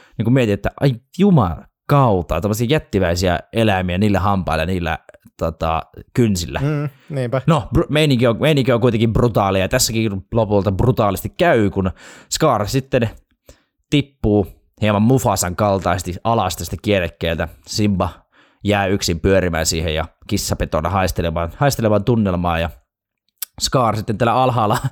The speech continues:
Speaker 1: <laughs> alhaalla joutuu hyenojen peittoamaksi. Hän vielä yrittää siinä vähän vittuilla näille hyenoille, mutta eihän se onnistu, ja hyönät, hyönät
Speaker 2: Niin.
Speaker 1: sitten pistävät
Speaker 2: Ja siis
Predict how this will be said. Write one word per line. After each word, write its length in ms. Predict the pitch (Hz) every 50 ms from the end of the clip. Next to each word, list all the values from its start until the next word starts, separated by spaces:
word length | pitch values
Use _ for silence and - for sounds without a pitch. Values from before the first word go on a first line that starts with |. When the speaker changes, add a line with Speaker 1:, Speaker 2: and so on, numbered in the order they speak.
| - - -
Speaker 1:
<laughs> 220 | - - - -
alhaalla 360 | - 175 170 156 151 131 127
joutuu 600 | 131 127 131 131 127 104 - 120 117 107 - - _ _ - - - - _ _ _ _ - -
hyenojen 540 | 160 160 156 139 127 113 110 104 98 95
peittoamaksi. 840 | 82 107 110 104 98 - - - 90 87 85 85 - - - - 78 - - -
Hän 180 | - 98 98 92
vielä 160 | 92 95 95
yrittää 400 | 95 101 98 87 - - 95 90
siinä 240 | 87 98 92 92 85 - - - _ _ _ _ _
vähän 220 | - 101 98 82 - _ _ _
vittuilla 400 | - 175 - _ - 131 117 107
näille 240 | 104 104 101 98 98
hyenoille, 480 | 104 113 117 104 101 101 95 95 92 87
mutta 320 | 95 95 87 - - 90
eihän 320 | 82 113 113 107 104 107 95
se 120 | 104 87
onnistu, 380 | 87 98 92 90 87 - - 69
ja 120 | 76 80
hyönät, 440 | 90 98 92 85 76 76 - - - _ _ _ _ _ _ _ -
hyönät 300 | 139 139 131 120 107 101
Speaker 2:
Niin. 40 | -
Speaker 1:
sitten 300 | 107 107 104 107 101 -
pistävät 440 | 113 110 - - 104 95 92 - -
Speaker 2:
Ja 100 | 107 104
siis 340 | 107 110 104 - - _